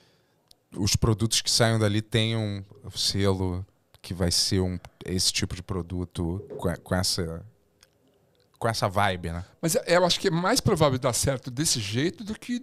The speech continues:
Speaker 2: de uma forma independente.
Speaker 1: É, mas eu acho que todo mundo foi, foi descobrindo fazendo, cara, assim, tipo, a gente não tinha ideia de nada, assim. A gente foi fazendo, fazendo,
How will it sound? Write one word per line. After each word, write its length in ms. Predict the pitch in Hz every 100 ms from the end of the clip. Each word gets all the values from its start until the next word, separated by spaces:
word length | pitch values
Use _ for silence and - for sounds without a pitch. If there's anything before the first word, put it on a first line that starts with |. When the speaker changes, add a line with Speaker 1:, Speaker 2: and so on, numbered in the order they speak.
| 247 208 185 170 165
Speaker 2:
de 120 | 165
uma 260 | 165 151 127
forma 200 | 151 147
independente. 840 | 127 104 92 104 117 - - - -
Speaker 1:
É, 120 | 170
mas 140 | 131
eu 80 | 139
acho 120 | -
que 60 | -
todo 160 | 185
mundo 200 | 185 175
foi, 240 | 165 180 180
foi 160 | 180
descobrindo 720 | 170 - 175 123 131 160 165 156
fazendo, 580 | 160 120 101 95 85
cara, 340 | 80 87 85 82
assim, 360 | 82 82 80
tipo, 540 | 76 - 80 87 82 78
a 200 | 82 85
gente 140 | 95 110
não 80 | 104
tinha 200 | - 92
ideia 560 | 90 85 80 78 82 - -
de 160 | - 90
nada, 480 | 82 80 82 78 80
assim. 340 | - 82 82 87
A 40 | 85
gente 200 | 87 -
foi 340 | 92 90 92
fazendo, 640 | - 98 78 85 101 104 92
fazendo, 880 | 82 80 85 101 107 101 101 104